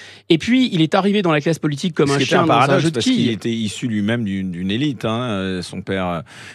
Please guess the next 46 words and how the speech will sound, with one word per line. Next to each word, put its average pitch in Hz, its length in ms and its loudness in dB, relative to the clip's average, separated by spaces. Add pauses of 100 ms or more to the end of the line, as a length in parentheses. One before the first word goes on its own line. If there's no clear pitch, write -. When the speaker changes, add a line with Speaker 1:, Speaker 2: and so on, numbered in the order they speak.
(180)
Speaker 2:
était, 78 560 -8
était - 180 -12
favorisé. 92 720 -6 (220)
Speaker 1:
Mais 185 200 6
je 190 140 0
dis 208 140 0
pas 311 160 0
autre 190 240 0
chose 214 200 -2
finalement 160 380 0
dans 151 140 -2
ce 160 100 -4
livre. 160 340 0
Je 147 140 -2
pense 185 180 0
que - 60 -2
c'est, 147 160 -2
c'est - 340 -2
la 147 120 2
limite 185 400 2
des 156 100 4
Gilets 151 240 0
jaunes, 214 320 2
c'est 160 160 0
que, 151 380 0
euh, 135 240 2
les 160 120 2
Gilets 160 280 4
jaunes, 151 400 2
Speaker 2:
Alors 92 160 2
voilà. 87 280 -2 (200)
Speaker 1:
les 156 160 4
Gilets 165 260 4
jaunes, 214 380 4
ne, 151 160 2 (260)
et - 60 -8
c'est - 180 -8
un 113 80 -2
procès 170 420 0
vraiment 139 240 -2
scandaleux 160 520 0
qui - 100 -12
leur 131 140 -2
a 127 80 2
été 139 160 -2
fait, 196 320 0